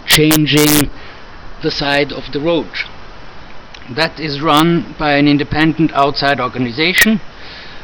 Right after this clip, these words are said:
and this allows participants to have a very intensive week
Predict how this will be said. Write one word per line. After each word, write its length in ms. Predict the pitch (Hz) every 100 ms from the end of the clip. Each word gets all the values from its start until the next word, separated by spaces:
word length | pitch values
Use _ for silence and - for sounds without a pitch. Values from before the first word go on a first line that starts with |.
| -
and 260 | 165 156
this 400 | 185 208 - - 175
allows 800 | 165 160 151 160 185 170 - - -
participants 920 | - 156 185 175 180 190 196 - - - - -
to 80 | 160
have 200 | 165 156
a 80 |
very 400 | 147 160 175 185 - -
intensive 640 | 160 151 165 165 - 135 127
week 260 | 151 190